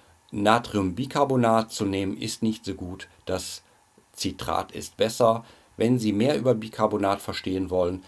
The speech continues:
dann lesen Sie diese sechzehn Seiten als Auskopplung aus unserem Osteoporose-Buch, kurz und knapp und unabhängig geschrieben.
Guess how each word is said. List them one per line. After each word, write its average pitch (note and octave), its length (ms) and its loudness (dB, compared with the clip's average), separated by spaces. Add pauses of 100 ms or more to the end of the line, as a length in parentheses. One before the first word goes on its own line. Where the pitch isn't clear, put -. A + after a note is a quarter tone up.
(160)
dann G2 140 -2
lesen G2+ 260 -2
Sie E2 160 -8
diese B2 300 -6
sechzehn G#2+ 420 -4
Seiten D#2+ 380 -2
als D2 180 -8
Auskopplung F2+ 640 -6
aus E2+ 220 0
unserem F2+ 360 -6
Osteoporose-Buch, F#2+ 1080 -6 (760)
kurz C#3+ 300 4
und A2 180 0
knapp - 480 0
und G2+ 480 -4
unabhängig A2 640 2
geschrieben. E2 640 -8